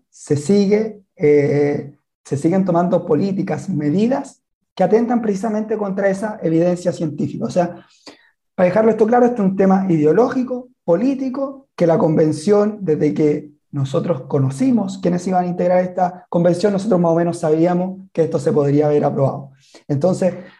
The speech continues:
la evidencia científica acá no importa, y volvemos a lo mismo, o sea, se siguen aprobando artículos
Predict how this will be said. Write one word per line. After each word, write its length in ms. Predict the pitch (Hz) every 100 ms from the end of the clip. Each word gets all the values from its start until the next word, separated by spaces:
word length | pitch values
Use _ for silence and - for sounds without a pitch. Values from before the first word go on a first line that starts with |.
| _
la 120 | 185
evidencia 320 | 180 226 226
científica 720 | 233 208 190 247 247 247 247 -
acá 220 | 160 185
no 60 | 185
importa, 600 | 190 190 233 190 262 - _ _ _
y 60 | 190
volvemos 400 | 175 175 240 254
a 20 |
lo 120 | 214
mismo, 300 | 220 254 147 156
o 60 |
sea, 360 | 139 196 - -
se 200 | _ 170
siguen 380 | 165 240 220 226
aprobando 500 | 220 196 180 185 185
artículos 760 | 185 - 240 - 196 240 -